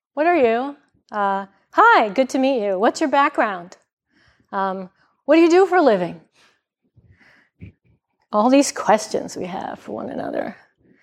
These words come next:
Like, they seem important somehow, but are they? How important are they? Um, in what way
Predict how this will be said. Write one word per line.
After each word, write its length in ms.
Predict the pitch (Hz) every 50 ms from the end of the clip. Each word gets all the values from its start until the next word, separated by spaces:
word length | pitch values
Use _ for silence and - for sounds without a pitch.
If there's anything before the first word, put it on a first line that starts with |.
| _ _ _ _ _ _ _ _ _ _ _ _ _
Like, 360 | - 180 180 - - - _ _ _ _ _ -
they 120 | 214 202
seem 380 | 185 - - 262 262 269 262 254
important 760 | 233 220 - _ - - - 240 233 226 - 220 196 185 -
somehow, 800 | - - 214 233 254 262 262 247 220 214 208 196 190 185 180 180
but 260 | 175 185 - 196 196 220 -
are 280 | 285 262 - 185 196 247
they? 260 | 302 330 349 359 349
How 280 | 269 214 233 269 311 370
important 380 | 349 - - 311 277 233 185
are 200 | 175 180 214 233
they? 420 | 202 170 - 170 180 196 - _ _ _ _ _ _ _ _ _ _ _ _ _ _ _ _ _ _ _ -
Um, 500 | 180 175 175 175 175 170 170 170 170 _ _ _ _ _ _ - _
in 240 | - 254 269 262 240
what 340 | 233 - 294 - 339 208 165
way 480 | 190 202 220 233 208 - - 202 -